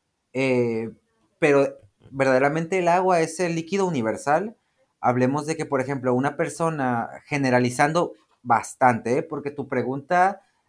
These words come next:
como respuesta, al menos yo, si me la preguntaran así en la calle o, o alguna persona, ah,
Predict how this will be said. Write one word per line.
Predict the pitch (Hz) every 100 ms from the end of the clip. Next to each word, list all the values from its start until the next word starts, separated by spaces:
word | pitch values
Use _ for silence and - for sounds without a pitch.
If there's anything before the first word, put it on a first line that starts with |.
| _ _
como | - 151 143
respuesta, | 123 123 - 160 175
al | 170
menos | 147 147 147
yo, | 147 151 175
si | 170 131
me | 131
la | 123
preguntaran | 123 113 117 120 131
así | 127 127
en | 123
la | 107
calle | - 120 123 123 120
o, | 110
o | 110 110
alguna | 107 113 120
persona, | 131 123 135 131 123 117
ah, | 107 107 101 95